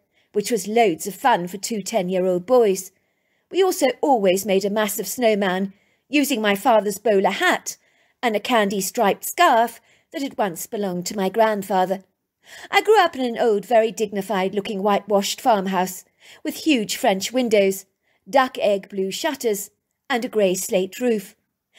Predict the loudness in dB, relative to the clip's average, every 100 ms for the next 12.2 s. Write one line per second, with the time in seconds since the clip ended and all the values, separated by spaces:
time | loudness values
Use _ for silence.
0 | -20 -2 0 2 0 0 0 0 -2 -6
1 | -4 -2 0 2 2 2 2 2 0 2
2 | 2 0 -10 _ _ _ _ 0 0 0
3 | -2 -2 -4 -2 0 -2 -2 -4 -4 _
4 | _ 0 2 2 0 0 -2 0 2 2
5 | -2 _ _ _ -6 -6 -4 -2 -2 0
6 | -4 -2 -4 -4 -2 0 -2 -6 _ _
7 | _ _ -16 0 2 2 0 -2 0 0
8 | 0 -4 -4 -6 -6 -6 -4 -4 0 -2
9 | -2 -6 -4 0 0 -2 -6 _ -20 -16
10 | -6 0 2 4 2 2 -6 -6 -4 -4
11 | -4 -6 -2 2 2 0 -2 -2 0 0
12 | -2 -8